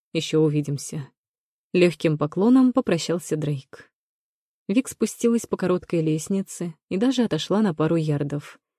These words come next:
А потом всё же обернулась и призналась. «У меня в гоглах есть несколько снимков площади танцующих струй. Там, возможно, есть и Полли. Вам прислать?» Дрейк замер на миг, потом улыбнулся.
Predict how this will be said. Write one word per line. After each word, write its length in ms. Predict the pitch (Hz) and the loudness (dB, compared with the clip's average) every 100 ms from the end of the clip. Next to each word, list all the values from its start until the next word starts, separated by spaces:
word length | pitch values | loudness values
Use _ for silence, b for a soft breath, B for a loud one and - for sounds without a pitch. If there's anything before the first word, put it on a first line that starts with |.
| _ _ _ _ - | _ _ _ _ -8
А 100 | 175 | -4
потом 260 | 190 320 330 | 2 2 4
всё 200 | - 277 | 2 4
же 100 | 262 | 4
обернулась 640 | 226 208 185 240 247 - | 4 2 4 2 2 0
и 40 | |
призналась. 760 | - 170 156 151 151 147 - - _ _ _ _ _ _ _ _ - | -2 -2 0 0 0 -2 -6 -16 _ _ _ _ _ _ _ _ 0
«У 80 | 190 | 4
меня 280 | 196 202 | 6 4
в 80 | 190 | 2
гоглах 420 | 190 226 185 165 | 2 2 2 -2
есть 360 | 185 175 - - | 0 -2 -4 -2
несколько 460 | 185 180 185 175 185 | 0 0 -2 -4 -6
снимков 480 | - 185 180 175 | -2 0 0 -4
площади 540 | - 202 208 196 170 160 | -2 -2 0 -2 -2 0
танцующих 720 | 165 165 - 190 190 190 - | 0 -2 -2 -2 -2 -4 -6
струй. 520 | - 208 170 151 - _ _ _ _ | -8 -2 0 0 -4 _ _ _ _
Там, 200 | - 190 | -2 0
возможно, 400 | 180 175 185 175 | 0 0 -2 0
есть 380 | 175 165 170 - | -2 -2 -4 -6
и 20 | |
Полли. 500 | 170 190 185 156 156 - _ _ _ _ _ | -6 -2 0 0 -4 -6 _ _ _ _ _
Вам 240 | 190 190 190 | 0 0 0
прислать?» 560 | 208 - 269 - - _ _ _ _ _ _ _ _ | -2 2 0 0 -18 _ _ _ _ _ _ _ _
Дрейк 340 | 165 156 156 156 | -2 2 2 2
замер 380 | 160 151 156 170 | 0 2 2 0
на 120 | 185 | 0
миг, 380 | 190 202 - _ _ _ _ | 0 -2 -8 _ _ _ _
потом 320 | - 202 254 247 | -4 2 6 6
улыбнулся. 840 | 240 208 190 151 - - 151 | 6 4 2 2 -2 -6 -8